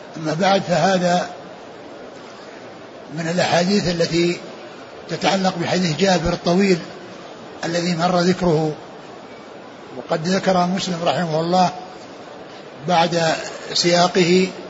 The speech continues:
طرقا أخرى تشتمل على بعض الزيادات،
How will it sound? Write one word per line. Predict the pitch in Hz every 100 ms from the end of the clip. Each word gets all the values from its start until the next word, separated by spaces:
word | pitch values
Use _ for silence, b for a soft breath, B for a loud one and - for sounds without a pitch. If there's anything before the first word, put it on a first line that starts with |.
| - - - - -
طرقا | 196 185 180 180
أخرى | 190 156 180 185 170 - - - - - - -
تشتمل | 175 - 202 196 160
على | 170 180 175 165 - - - - - - - - -
بعض | 185 180
الزيادات، | 180 151 175 165 165 185 170